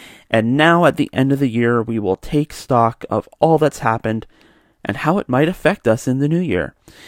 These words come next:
It's time for the year-end edition of Guelph Stuff, and that is the topic of this week's Guelph Politicast.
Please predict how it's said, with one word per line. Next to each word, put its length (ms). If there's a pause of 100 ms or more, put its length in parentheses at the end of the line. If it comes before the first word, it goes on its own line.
(500)
It's 180
time 240
for 100
the 120
year-end 320
edition 500
of 480 (180)
Guelph 300
Stuff, 540 (140)
and 260
that 160
is 100
the 100
topic 600 (320)
of 140
this 180
week's 240
Guelph 360
Politicast. 720